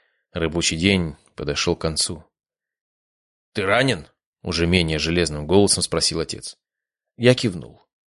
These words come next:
«Пойдем в смотровую, покажешь». В вечерний час в больнице уже не так многолюдно, как в разгар дня. Тихо и спокойно.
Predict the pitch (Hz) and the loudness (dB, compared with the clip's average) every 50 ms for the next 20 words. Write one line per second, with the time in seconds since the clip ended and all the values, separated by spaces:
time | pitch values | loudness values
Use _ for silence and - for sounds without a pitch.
0 | _ _ _ _ _ _ _ _ 110 110 110 131 147 127 - - 123 - 113 113 | _ _ _ _ _ _ _ _ -2 0 2 2 2 2 2 0 0 0 2 2
1 | 113 98 85 78 76 - 107 107 - 101 85 78 71 - - - - _ _ _ | 2 2 -2 -4 -4 -2 0 2 2 0 0 -2 -4 -10 -10 -12 -14 _ _ _
2 | _ _ _ _ _ _ _ _ _ _ _ _ _ _ _ _ _ _ - 87 | _ _ _ _ _ _ _ _ _ _ _ _ _ _ _ _ _ _ -14 -8
3 | 82 85 82 - - 104 101 87 95 92 - - 120 139 143 - - - 87 85 | -6 -4 -2 0 2 2 2 2 0 -2 -2 0 2 2 2 2 0 -2 -2 -2
4 | 82 87 90 101 143 156 139 - - 113 104 98 117 147 131 113 107 - - 127 | 0 2 2 2 2 0 0 0 0 2 2 4 4 4 4 2 0 2 2 0
5 | 120 - 107 107 107 104 120 131 160 185 143 92 90 76 69 - 82 80 - - | 2 2 0 0 2 2 2 2 2 2 0 -2 -2 -6 -6 -4 -4 -2 0 2
6 | 95 98 90 90 92 87 80 80 87 98 95 71 57 - _ _ _ _ _ _ | 2 2 2 2 2 2 2 2 0 0 0 -2 -4 -10 _ _ _ _ _ _
7 | _ _ _ _ - - 127 143 139 - - - 67 55 - - - - - - | _ _ _ _ -2 0 0 0 0 -2 -8 -12 -12 -14 -10 -10 -10 -6 -4 -4
8 | 98 - - 98 87 71 60 - - - | -4 -4 -4 -6 -6 -8 -10 -16 -20 -20